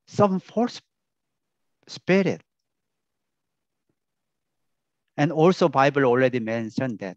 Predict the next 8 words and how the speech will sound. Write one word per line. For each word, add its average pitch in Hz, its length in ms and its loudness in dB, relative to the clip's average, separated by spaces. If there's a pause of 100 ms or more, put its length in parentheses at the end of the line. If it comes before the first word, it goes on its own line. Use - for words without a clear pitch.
(160)
nobody 117 380 0
knows. 135 500 -8 (2750)
So 135 160 0
we 131 200 4
should 147 300 0
be 123 100 -2
very 123 340 2
humble 120 600 -2